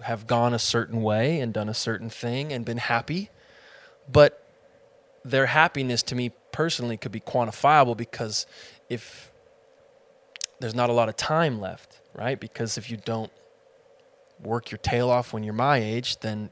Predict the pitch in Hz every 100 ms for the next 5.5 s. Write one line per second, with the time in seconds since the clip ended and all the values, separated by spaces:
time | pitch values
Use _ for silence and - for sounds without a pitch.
0 | - 117 110 117 107 110 104 127 - 117
1 | 110 - 120 117 110 - 113 110 104 104
2 | - - - - - - - _ _ -
3 | - - 120 113 107 113 101 98 104 120
4 | 135 - - - - _ _ - 117 110
5 | 110 110 107 101